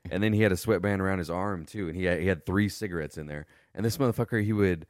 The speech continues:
Speaker 2: uh, right before we went, he would light one up, and then, uh,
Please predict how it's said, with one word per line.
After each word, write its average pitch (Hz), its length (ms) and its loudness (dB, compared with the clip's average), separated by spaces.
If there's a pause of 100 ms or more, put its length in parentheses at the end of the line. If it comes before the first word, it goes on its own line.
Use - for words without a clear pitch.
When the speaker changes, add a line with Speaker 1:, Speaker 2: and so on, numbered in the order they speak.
(520)
Speaker 2:
uh, 92 160 2
right 110 160 2
before 131 220 0
we 123 100 4
went, 110 400 2
he 107 120 -6
would 101 140 2
light 104 160 2
one 101 160 0
up, 107 280 -4 (440)
and 95 180 -2
then, 95 440 2 (100)
uh, 78 440 -8